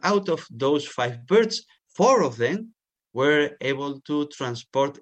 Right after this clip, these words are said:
eventually, and three of them were able to transport in a flexible way, even when this required flying with both tools. And that was amazing.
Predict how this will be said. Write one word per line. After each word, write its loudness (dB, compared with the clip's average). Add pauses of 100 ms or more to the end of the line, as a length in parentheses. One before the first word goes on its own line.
eventually, -6 (340)
and -2
three -4
of -4
them -2
were -4
able -8
to -12
transport -8
in -6
a -8
flexible -8
way, -2 (220)
even 0
when -4
this -8 (100)
required -4 (280)
flying 0
with -8 (220)
both -6
tools. -12 (460)
And -6
that -4
was -8
amazing. -4